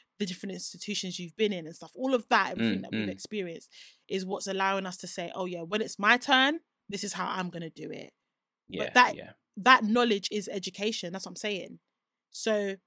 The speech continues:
Speaker 2: Yeah, no,
Speaker 1: it's
Speaker 2: but
Speaker 1: a
Speaker 2: it, like,
Speaker 1: mixture.
Speaker 2: it's
Speaker 1: I
Speaker 2: been
Speaker 1: feel like
Speaker 2: learned over so long that I
Speaker 1: I
Speaker 2: don't feel
Speaker 1: know.
Speaker 2: like I can pass this down to a child because there's so much context required to actually understand why this is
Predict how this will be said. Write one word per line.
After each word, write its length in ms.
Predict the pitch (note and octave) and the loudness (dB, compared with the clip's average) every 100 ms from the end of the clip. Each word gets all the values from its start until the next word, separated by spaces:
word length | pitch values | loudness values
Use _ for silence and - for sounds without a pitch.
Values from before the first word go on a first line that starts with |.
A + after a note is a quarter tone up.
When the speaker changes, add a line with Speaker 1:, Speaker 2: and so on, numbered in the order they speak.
| _ - | _ 0
Speaker 2:
Yeah, 420 | C3+ E3+ E3+ C#3 | 6 10 12 12
no, 180 | D3 D3+ | 12 10
Speaker 1:
it's 0 | |
Speaker 2:
but 180 | - | 10
Speaker 1:
a 80 | - | 10
Speaker 2:
it, 60 | A#3+ | 8
like, 200 | B3+ - | 8 8
Speaker 1:
mixture. 160 | - A#3+ | 6 4
Speaker 2:
it's 140 | G#3 | 4
Speaker 1:
I 20 | A3+ | 6
Speaker 2:
been 200 | - G3 | 8 8
Speaker 1:
feel 60 | |
like 200 | A#3+ D#3 | 10 10
Speaker 2:
learned 240 | D#3+ C#3+ A#2+ | 10 8 8
over 240 | A#2 A2 | 6 6
so 360 | G2+ - C#3+ C3+ | 2 4 8 8
long 340 | B2+ B2+ C#3 | 8 8 8
that 100 | B2 | 8
I 80 | G#3+ | 6
Speaker 1:
I 20 | |
Speaker 2:
don't 280 | G#3 - A#3 | 8 8 8
feel 300 | C#4+ C#4+ A3+ | 8 8 6
Speaker 1:
know. 20 | |
Speaker 2:
like 280 | - G#2+ - | 6 4 4
I 120 | - A#2 | 0 2
can 260 | B2 G2+ | 2 -2
pass 340 | - A#2+ A2+ - | 2 4 4 2
this 200 | G#2+ - | -8 -4
down 400 | A2 G#2+ G2+ G2 | 4 4 4 0
to 140 | - | -4
a 60 | G2 | -4
child 500 | - - A2+ F#2+ F#2+ | -4 2 4 4 2
because 420 | G2 - F#2+ - _ - - _ _ _ | -6 -6 -8 -10 _ -20 -20 _ _ _
there's 200 | A#2 G#2+ | 4 4
so 160 | C#3 B2+ | 6 6
much 300 | B2 - - | 6 4 0
context 800 | - C#3 C3+ C#3+ D3+ D3 - - | -2 2 4 4 4 4 2 -10
required 760 | G#2+ G#2+ - B2+ A#2+ G2+ F#2+ - - _ | -6 -6 2 6 8 6 2 -6 -20 _
to 120 | A#2 | 2
actually 400 | G2 - - A2+ | 2 2 0 2
understand 800 | A2 G#2 G2 - A2+ G#2 G2 F#2+ F#2+ _ _ | 2 2 -2 4 6 6 4 -2 -8 _ _
why 300 | F#2+ G2+ F#2+ | -2 2 2
this 240 | F2+ - | 2 -4
is 180 | F2+ F2 | -6 -6